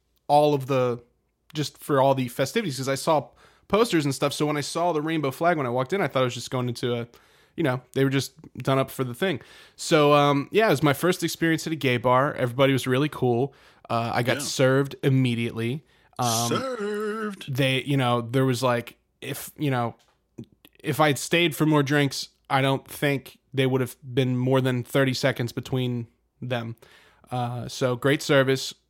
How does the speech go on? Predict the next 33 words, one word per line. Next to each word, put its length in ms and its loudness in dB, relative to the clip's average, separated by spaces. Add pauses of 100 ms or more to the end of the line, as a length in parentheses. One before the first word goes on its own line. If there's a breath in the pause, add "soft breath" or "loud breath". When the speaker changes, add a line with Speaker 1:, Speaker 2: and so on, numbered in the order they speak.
(120)
Speaker 1:
awesome 340 2
place. 400 -2
So 180 -6
shout 300 2
out 160 4
to 80 0
Enrique 560 2 (380 loud breath)
at 140 0
the 60 -6
stable. 540 -2 (360 soft breath)
Um, 300 -4
Speaker 2:
Shout 140 -2
out, 160 -8
Speaker 1:
so 160 0
I 60 4
Speaker 2:
baby. 0 -
Speaker 1:
finished, 380 2
I 60 -4
finished 280 2
my 120 2
beer, 440 2 (180)
and, 320 0
um, 540 0
you 120 -6
know, 200 -2
then 140 -2
I 100 -2
got, 320 -2
uh, 340 -2 (100)
I 80 -4
got 220 -4
to 60 -2
stepping 500 -2